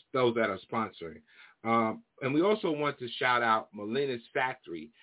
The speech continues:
And what we want you to do is we want you to check out Melina's Factory on social media because there is a sale that is, uh, up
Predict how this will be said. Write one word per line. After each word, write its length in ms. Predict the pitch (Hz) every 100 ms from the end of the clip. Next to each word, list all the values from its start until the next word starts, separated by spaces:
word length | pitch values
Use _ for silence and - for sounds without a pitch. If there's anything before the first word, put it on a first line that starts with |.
| - _ -
And 260 | 120 120
what 220 | 143 180 -
we 220 | 143 175 170
want 320 | 151 156 151 -
you 140 | 160
to 100 | 160
do 460 | 151 139 147 101 101 _ _ _ -
is 400 | 117 117 113 107
we 140 | 131
want 320 | 147 147 143 143
you 160 | 143
to 140 | 135 113
check 280 | 143 139
out 180 | 143 127
Melina's 380 | 120 127 135 127 -
Factory 500 | 127 131 - 135 120
on 160 | 104
social 300 | 113 120 120 113
media 440 | 123 123 131 135 _ _ _ -
because 420 | 107 - 123 113
there 240 | 113 131 120
is 140 | 113
a 80 | 110 - -
sale 480 | 165 165 117 87 95 _ _ _ _
that 200 | 107 110 104
is, 120 | 98 - -
uh, 280 | 104 98 90 -
up 280 | 139 151